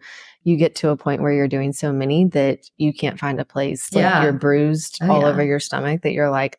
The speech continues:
Speaker 1: "I don't know where to put this needle.
Speaker 2: Yeah.
Speaker 1: It's gonna be in a bruise.
Speaker 2: Yeah.
Speaker 1: It's gonna be in a previous, you know, little hole." Like, it's, it's brutal in your stomach too.
Speaker 2: Yeah, totally. Yeah. And the, um, that's, like, another thing as a nurse where I'm like, "I can troubleshoot this,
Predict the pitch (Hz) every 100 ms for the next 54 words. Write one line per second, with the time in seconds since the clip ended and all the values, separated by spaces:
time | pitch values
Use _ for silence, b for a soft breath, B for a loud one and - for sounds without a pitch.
0 | - 143 147 151 151 143 139 131 - -
1 | 135 143 - 139 139 135 - - 139 156
2 | 165 143 139 135 135 139 151 160 180 -
3 | 175 147 156 170 160 - 151 143 147 143
4 | 175 156 151 151 147 - - 170 160 151
5 | 156 165 175 147 151 165 156 143 143 -
6 | 143 139 - - _ - 151 - 151 156
7 | 147 135 135 160 147 - 143 - 151 156
8 | - 185 - - 156 147 - 170 _ _
9 | - B B B 196 - 208 214 - 190
10 | 175 - 180 196 - 202 175 - _ _
11 | _ _ 175 165 156 170 165 165 156 147
12 | 139 143 - - - - 92 95 - -
13 | _ - 170 202 165 - 147 170 - 202
14 | 208 233 233 - -